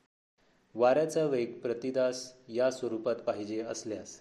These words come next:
एकूण अंतराला आपण तीन हजार दोनशे ऐंशी फूटने भागायचे आहे.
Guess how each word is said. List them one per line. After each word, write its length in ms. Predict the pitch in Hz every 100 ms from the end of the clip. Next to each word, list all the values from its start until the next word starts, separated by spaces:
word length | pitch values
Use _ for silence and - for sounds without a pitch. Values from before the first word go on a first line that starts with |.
| - _ _ _ -
एकूण 320 | 120 151 151
अंतराला 440 | 127 120 117 113 113
आपण 320 | 117 113 101 92 - _ _ _ -
तीन 160 | 135
हजार 340 | 131 117 120 123
दोनशे 480 | 117 107 107 120 117
ऐंशी 340 | 117 104 - 117
फूटने 380 | 117 107 110 110
भागायचे 480 | 101 101 104 101
आहे. 220 | 104 95